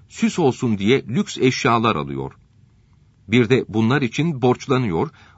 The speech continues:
aldığı para borçlara gidiyor. Nafakamızı sağlamak için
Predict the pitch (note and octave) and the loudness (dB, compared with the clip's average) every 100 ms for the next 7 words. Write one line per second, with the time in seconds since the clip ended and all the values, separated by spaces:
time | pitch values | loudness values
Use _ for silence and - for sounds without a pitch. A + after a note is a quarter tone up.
0 | - A#2+ A#2+ C#3 F#3+ - F#2+ E3+ A2+ B2 | 0 0 2 2 0 0 -2 -2 0 0
1 | - B2+ A2+ D#2+ D2+ C#2+ C2+ - _ _ | 2 0 2 0 -6 -8 -10 -14 _ _
2 | _ _ _ _ _ G#2 C3+ F#3 F3 F3+ | _ _ _ _ _ 0 2 2 2 0
3 | F3 G#3 - C3+ C3 C3 D#3+ A#2 - C#2+ | 2 -2 0 0 0 0 -2 -4 -4 -6